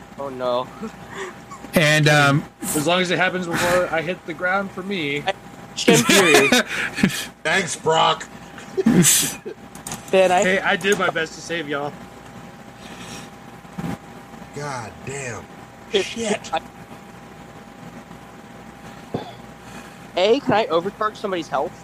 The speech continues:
Speaker 2: You can't do shit right now.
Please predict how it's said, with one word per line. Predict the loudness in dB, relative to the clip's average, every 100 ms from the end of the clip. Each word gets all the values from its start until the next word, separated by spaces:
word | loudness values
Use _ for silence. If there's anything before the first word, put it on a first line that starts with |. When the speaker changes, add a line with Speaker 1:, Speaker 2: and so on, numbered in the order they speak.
| -18 -18 -18 -18 -18 -20 -20 -20 -20 -20 -18 -16 -16 4
Speaker 2:
You | 6 8
can't | 8 8
do | 8 8
shit | 8 8 8
right | 8 8
now. | 8 8